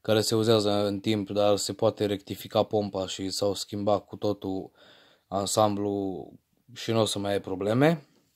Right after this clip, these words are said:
Uh, motoarele cu codurile B,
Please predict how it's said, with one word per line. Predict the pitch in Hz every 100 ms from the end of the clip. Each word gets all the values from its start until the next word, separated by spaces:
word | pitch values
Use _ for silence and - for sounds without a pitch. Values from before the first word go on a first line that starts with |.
| _ _ _ _ _ _ _ _ _ _ _ _ _ _ _
Uh, | 107 117 117 117 113 - _ _ _ _ _ - _ _
motoarele | - 117 117 131 113 113 110 107 - _ _ _ _ _ _ _ _ _ _ _ _ _ _ -
cu | 117
codurile | 113 113 110 107 104 92 -
B, | 110